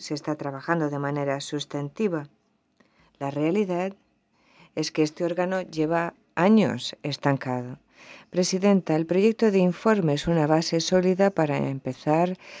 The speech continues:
las interactuaciones y mi delegación quisiera hacer observaciones de la siguiente manera. Bajo la sección dos, organización de las labores de la conferencia, asistencia y participación de los estados no miembros de la conferencia, párrafo nueve,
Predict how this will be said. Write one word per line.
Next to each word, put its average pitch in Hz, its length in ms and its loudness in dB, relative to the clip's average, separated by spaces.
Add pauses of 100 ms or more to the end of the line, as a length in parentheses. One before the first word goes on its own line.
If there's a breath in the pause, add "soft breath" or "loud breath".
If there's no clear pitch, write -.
(220 loud breath)
las 147 280 -2
interactuaciones 143 1040 -2
y 175 80 -2
mi 175 100 0
delegación 170 760 -2
quisiera 185 680 -2 (400 loud breath)
hacer 185 300 -2
observaciones 151 840 -2
de 156 80 -6
la 143 100 -4
siguiente 165 440 -2
manera. 131 520 -4 (1120 loud breath)
Bajo 180 240 0
la 170 120 2
sección 214 540 -4
dos, 175 460 -4
organización 156 720 -8
de 165 100 -6
las 151 180 -6
labores 143 400 -8
de 135 80 -8
la 131 120 -8
conferencia, 156 880 -8 (960 soft breath)
asistencia 156 880 -8
y 151 40 -6
participación 147 1000 -8
de 143 120 -8
los 139 280 -8
estados 156 480 -6
no 165 100 -6
miembros 147 480 -6
de 135 100 -6
la 135 140 -10
conferencia, 151 760 -10
párrafo 139 440 -12
nueve, 175 520 -6